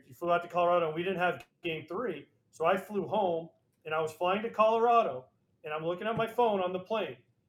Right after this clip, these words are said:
and it scores four to nothing in Colorado. And I text my producer, and I said, "Well, if they, I don't have to go to Colorado. They're gonna win." He's like, "Well, they're still in slam range."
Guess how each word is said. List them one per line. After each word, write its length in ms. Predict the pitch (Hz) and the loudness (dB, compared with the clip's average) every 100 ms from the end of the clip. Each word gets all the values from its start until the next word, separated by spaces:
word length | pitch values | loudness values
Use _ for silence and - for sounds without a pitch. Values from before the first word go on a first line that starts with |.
| _ _ _ _ _ _ | _ _ _ _ _ _
and 400 | 165 160 156 156 | -6 -4 -6 -8
it 80 | 139 | -14
scores 400 | - 190 175 - | -4 -2 -2 -4
four 280 | - 185 202 | -4 0 0
to 100 | 196 | 2
nothing 320 | 196 185 160 | 2 0 -4
in 100 | 143 | -8
Colorado. 600 | 156 160 156 151 143 101 _ _ _ - | -2 0 2 0 -2 -8 _ _ _ -12
And 120 | 151 | -6
I 120 | 156 - _ _ | -6 -6 _ _
text 240 | 175 180 202 | -4 -4 -4
my 120 | 208 | -6
producer, 420 | 220 196 196 190 | -4 -4 -4 -6
and 80 | 165 | -6
I 80 | 151 | -8
said, 200 | 147 139 | -10 -6
"Well, 160 | 151 147 | -4 -4
if 60 | |
they, 260 | 170 180 175 - | -8 -10 -10 -8
I 80 | 226 | -6
don't 120 | 269 | -4
have 120 | 208 | -6
to 40 | 151 | -4
go 140 | 165 | -4
to 60 | 151 | -4
Colorado. 360 | 156 143 156 147 | -4 -4 -4 -4
They're 100 | 170 | -6
gonna 200 | 170 139 | -6 -6
win." 280 | 175 202 120 _ _ _ _ | -6 -6 -8 _ _ _ _
He's 120 | 160 | -12
like, 140 | 156 185 | -8 -2
"Well, 260 | 208 208 | 0 2
they're 120 | 190 | 0
still 280 | 185 - 240 | -6 -4 -2
in 80 | 220 | -2
slam 480 | - 196 202 208 185 | -8 -4 -2 -2 -2
range." 400 | 147 127 120 | -6 -8 -14